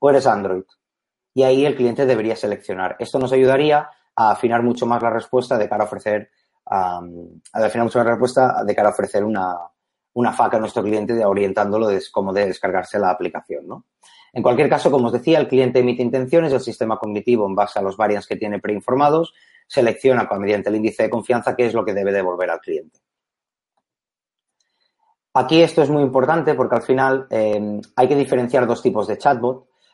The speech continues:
El chatbot que utiliza, eh, el sistema cognitivo meramente como un árbol de navegación. Aquí no hay reconocimiento de intenciones, aquí no hay razonamiento, aquí no hay, eh, comprensión de lo que nos quiere decir el cliente.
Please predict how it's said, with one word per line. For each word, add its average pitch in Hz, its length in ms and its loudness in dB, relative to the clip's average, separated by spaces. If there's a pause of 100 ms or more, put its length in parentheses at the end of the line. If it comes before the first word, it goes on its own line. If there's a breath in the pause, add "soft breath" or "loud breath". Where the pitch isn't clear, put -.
El 117 140 -2
chatbot 135 420 0
que 127 160 2
utiliza, 120 680 0 (320)
eh, 110 200 -4
el 101 60 -6
sistema 127 320 -2
cognitivo 120 680 2
meramente 123 560 0
como 98 760 -6
un 104 240 -6
árbol 113 220 0
de 110 80 0
navegación. 113 640 2 (260 loud breath)
Aquí 165 240 4
no 147 80 2
hay 139 120 6
reconocimiento 113 600 -2
de 107 60 -2
intenciones, 139 720 -4 (180 soft breath)
aquí 131 200 0
no 131 100 2
hay 131 60 2
razonamiento, 135 880 0 (240 soft breath)
aquí 127 260 2
no 120 160 4
hay, 110 200 0
eh, 98 380 -2
comprensión 117 680 2
de 110 80 2
lo 107 80 -2
que 107 60 -8
nos 101 140 -8
quiere 104 180 -2
decir 101 180 -4
el 101 80 -6
cliente. 151 440 -2